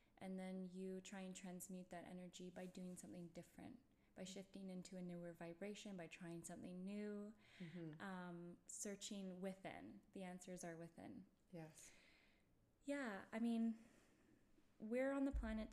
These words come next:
Speaker 1: to transmute a lot of energy. We're on the planet to move through different, you know, karma that's woven within our lineages.
Speaker 2: Yeah.
Speaker 1: Um, and I feel like what's happening with this, you know, the,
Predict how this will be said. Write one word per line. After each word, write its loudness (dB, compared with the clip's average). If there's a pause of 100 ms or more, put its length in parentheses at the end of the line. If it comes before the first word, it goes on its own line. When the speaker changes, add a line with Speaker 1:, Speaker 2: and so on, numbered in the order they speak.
Speaker 1:
to 0
transmute -2 (360)
a 0
lot 0
of 2
energy. -4
We're 0
on -2
the -2 (100)
planet -4
to -2
move -2
through -2 (260)
different, -2 (260)
you -2
know, -2
karma -2
that's -4
woven 2
within -6
our -2
lineages. -4 (320)
Speaker 2:
Yeah. -10 (380)
Speaker 1:
Um, 0 (220)
and -2 (120)
I -4 (140)
feel 4
like 0
what's -2 (100)
happening 0
with -4
this, 0 (760)
you -8
know, -6 (100)
the, -4